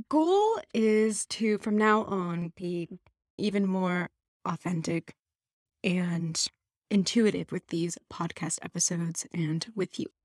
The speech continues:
This is something that definitely has taken me a little bit of warming up, but I'm really feeling called right now and in, for the future to take a more intuitive approach.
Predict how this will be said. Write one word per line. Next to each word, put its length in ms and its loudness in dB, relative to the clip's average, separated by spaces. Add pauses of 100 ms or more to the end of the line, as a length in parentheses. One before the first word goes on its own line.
(320)
This 200 0
is 100 2
something 400 6
that 160 2
definitely 600 0
has 180 -4
taken 360 0
me 220 2
a 100 -2
little 280 -2
bit 140 -2
of 120 -6
warming 460 -4
up, 180 2 (480)
but 640 -6 (800)
I'm 80 0
really 200 2
feeling 380 0
called 680 0 (480)
right 260 -2
now 580 -2
and 560 -4 (300)
in, 240 0 (280)
for 120 -4
the 120 -2
future 520 0
to 420 -4
take 220 -4
a 40 -2
more 180 0
intuitive 420 -4
approach. 520 -6